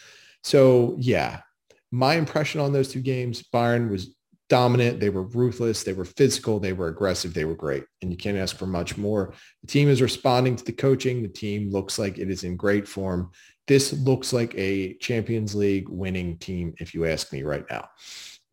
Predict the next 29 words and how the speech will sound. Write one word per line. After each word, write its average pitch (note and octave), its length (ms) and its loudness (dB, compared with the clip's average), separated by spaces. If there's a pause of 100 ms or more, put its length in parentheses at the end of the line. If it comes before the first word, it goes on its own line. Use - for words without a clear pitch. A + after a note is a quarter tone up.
(600)
Uh, A#2+ 500 4 (280)
you D3+ 120 2
know, A2+ 180 4
and, C3+ 240 0
and C#3+ 360 0 (420)
I D3+ 100 0
guess A#3 560 0
that'll C#3+ 280 6
help C3+ 240 4
us A#2+ 160 2
segue G2+ 680 0
to F2+ 340 -4 (600)
some - 280 4
of F#3 80 6
the C3+ 100 8
other G#2+ 180 6
things G2+ 360 -2
that A#2 120 -2
are B2 60 0
going C3+ 360 4
on A2 200 0
with F#2+ 120 -6
the G2 60 -4
team. E2+ 300 -4
And F#2+ 120 0
this E3 160 0
obviously G3+ 600 2
wasn't A2+ 460 -2
a, G2 280 -8